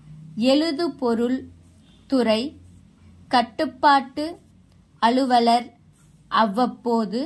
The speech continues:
நிர்ணயிக்கும் விலை விகிதங்களின்படி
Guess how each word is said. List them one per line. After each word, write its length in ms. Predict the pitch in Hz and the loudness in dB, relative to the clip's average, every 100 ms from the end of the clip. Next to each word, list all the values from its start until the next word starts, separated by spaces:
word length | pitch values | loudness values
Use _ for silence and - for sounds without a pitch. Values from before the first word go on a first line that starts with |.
| 349 _ _ _ _ _ _ _ _ _ _ _ | -8 _ _ _ _ _ _ _ _ _ _ _
நிர்ணயிக்கும் 920 | 233 277 277 320 320 277 - 294 294 294 - _ _ _ | 2 2 2 0 0 -2 -4 -2 -2 -2 -14 _ _ _
விலை 420 | 190 233 269 277 320 - _ _ _ _ - | -4 0 2 0 -2 -8 _ _ _ _ -10
விகிதங்களின்படி 1400 | 196 247 262 269 269 269 262 262 294 311 311 202 185 208 | -4 -2 0 0 2 2 0 0 0 0 0 -2 -2 -6